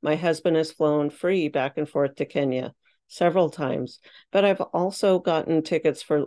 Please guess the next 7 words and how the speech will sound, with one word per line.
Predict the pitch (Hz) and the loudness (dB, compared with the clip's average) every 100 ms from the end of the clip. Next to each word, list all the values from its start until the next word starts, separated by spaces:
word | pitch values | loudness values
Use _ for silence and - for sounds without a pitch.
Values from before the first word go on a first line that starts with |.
| - | 0
under | 160 156 143 - - | 2 4 2 -2 -4
nine | 147 147 147 | -2 0 0
hundred | 147 151 139 139 | -2 -2 -2 -4
dollars. | 143 147 165 151 120 - _ | -4 -4 -4 -4 -4 -10 _
I | 185 | 4
would | 220 214 | 4 6
say | 226 | 4